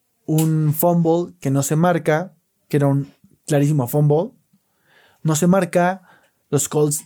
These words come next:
tienen el balón y tienen la oportunidad de ganar el juego. Yo les quiero preguntar, ¿qué hubiera pasado si los Colts hubieran anotado ese, en esa serie y ganaran el juego?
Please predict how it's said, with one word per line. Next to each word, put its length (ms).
tienen 260
el 80
balón 340
y 60
tienen 220
la 60
oportunidad 440
de 100
ganar 220
el 100
juego. 380
Yo 100
les 100
quiero 220
preguntar, 520
¿qué 100
hubiera 320
pasado 640
si 200
los 220
Colts 480
hubieran 300
anotado 800
ese, 360
en 140
esa 180
serie 560
y 80
ganaran 340
el 80
juego? 380